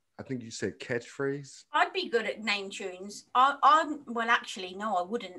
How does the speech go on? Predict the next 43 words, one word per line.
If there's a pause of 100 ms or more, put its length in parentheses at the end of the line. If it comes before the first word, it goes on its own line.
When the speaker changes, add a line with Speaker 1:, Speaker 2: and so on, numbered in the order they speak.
Speaker 2:
I
Speaker 1:
No,
Speaker 2:
could
Speaker 1:
you
Speaker 2:
sing
Speaker 1:
wouldn't.
Speaker 2:
song
words.
I
just
don't
know
who
sings
it
or
what
it's
called. (320)
That's
where
we
would
make (420)
the (160)
bomb
of
a
team,
I'm
telling
ya. (640)
Speaker 1:
You
know
who?
Jamie
Foxx
got
that
with
his
daughter,
Shazam.